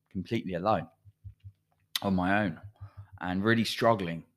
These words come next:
And I remember my parents even having concern when I hadn't made many friends when I changed school, and I was a bit lonely. And one of <laughs> my biggest fears and things I run away from actually in life is being lonely.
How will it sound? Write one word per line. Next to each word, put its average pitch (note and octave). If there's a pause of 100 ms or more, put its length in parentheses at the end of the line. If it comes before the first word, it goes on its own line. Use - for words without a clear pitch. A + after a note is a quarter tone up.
And G#2+
I A#2+
remember C3+
my G2+
parents C3
even F#2+
having F2
concern F2
when F2 (340)
I F2+
hadn't B2+
made F#2 (480)
many F#2
friends G#2
when F2
I E2+
changed F2
school, F#2
and E2+ (600)
I G2
was G#2
a C3
bit D#3+
lonely. G2+ (1700)
And C#3 (420)
one C3
of C#3
<laughs> -
my C3
biggest A2
fears G#2+
and F#2+
things G#2+
I G2
run G2
away G2+
from F2+
actually F2
in E2+
life E2+
is F#2
being F2
lonely. E2+